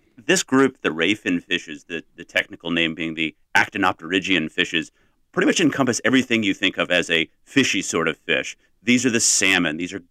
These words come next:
goldfish, these are, uh, angelfish and butterfly fish and cichlids, pretty much everything that, you know, when you think of a fish that comes to mind. There are three groups of,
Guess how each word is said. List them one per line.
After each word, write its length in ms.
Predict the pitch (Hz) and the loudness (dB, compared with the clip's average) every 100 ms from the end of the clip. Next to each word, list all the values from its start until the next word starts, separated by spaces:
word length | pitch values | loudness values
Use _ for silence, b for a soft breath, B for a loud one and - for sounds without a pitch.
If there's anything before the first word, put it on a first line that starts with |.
| - | -6
goldfish, 600 | 90 87 - 82 71 - | -4 -4 -8 -10 -10 -6
these 300 | 90 90 - | -4 -4 -6
are, 400 | 87 85 82 80 _ _ _ | -4 0 0 0 _ _ _
uh, 160 | 98 92 - 113 | 0 0 0 0
angelfish 520 | 120 110 101 95 - | 2 2 -2 -6 -6
and 120 | 87 | -8
butterfly 440 | 107 104 90 85 78 | 0 0 0 -4 -4
fish 260 | 80 78 | -6 -12
and 100 | - | -14
cichlids, 580 | - - 113 104 90 - | -8 -2 -2 -2 -6 -6
pretty 160 | 185 175 | -4 -2
much 180 | 117 - | -2 0
everything 600 | 120 127 120 117 110 110 _ _ | 0 2 0 0 0 -2 _ _
that, 260 | 92 92 87 _ _ | -4 -2 -2 _ _
you 100 | 98 | -6
know, 100 | 90 | -4
when 220 | 87 95 | -2 -2
you 140 | 92 92 | -2 -2
think 200 | 123 117 | -2 -2
of 80 | |
a 60 | - | -6
fish 300 | - 110 - | 0 0 0
that 120 | 82 | -6
comes 220 | - 95 | -4 -8
to 80 | - | -6
mind. 360 | 85 85 71 - _ _ 104 | -4 -2 -4 -8 _ _ -2
There 180 | 117 | 2
are 60 | 98 | 2
three 380 | - - 117 143 | 0 -4 0 0
groups 440 | 101 113 131 - - | 2 0 2 -2 0
of, 320 | 101 98 95 | 2 2 0